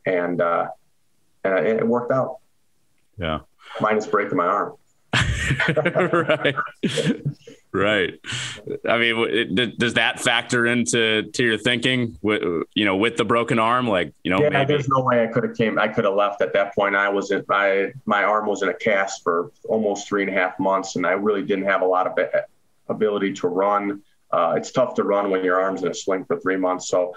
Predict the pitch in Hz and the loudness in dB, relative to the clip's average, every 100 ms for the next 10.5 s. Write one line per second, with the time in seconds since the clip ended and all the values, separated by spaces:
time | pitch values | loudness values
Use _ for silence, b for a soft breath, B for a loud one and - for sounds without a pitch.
0 | B - 127 120 101 107 - 107 101 101 | B -2 2 2 0 -2 -2 -2 0 0
1 | 98 98 101 92 90 90 98 98 92 92 | 0 0 0 0 0 0 0 0 2 2
2 | 90 - 95 98 90 87 90 87 87 85 | 0 -2 -2 0 -2 -2 -4 -2 -2 -2
3 | 80 - 98 92 92 90 87 - 95 92 | -6 -2 0 0 0 -2 -2 0 0 0
4 | - b b 101 98 92 98 95 90 90 | -6 b b -2 0 0 -2 0 2 0
5 | - - 92 85 85 107 117 120 113 110 | -2 -4 -2 0 0 0 2 2 2 0
6 | 113 - 139 135 113 113 113 _ _ - | -2 -4 -2 0 2 0 -2 _ _ -4
7 | 98 101 107 98 95 101 - 123 117 110 | -2 0 0 0 0 -2 0 0 0 0
8 | 95 95 95 90 92 - 95 92 92 95 | 0 0 0 0 0 -2 0 0 0 -2
9 | 92 90 107 95 95 95 98 101 98 101 | -2 -2 0 2 2 2 0 -2 -2 -2
10 | 101 95 104 - | -2 -2 -2 -4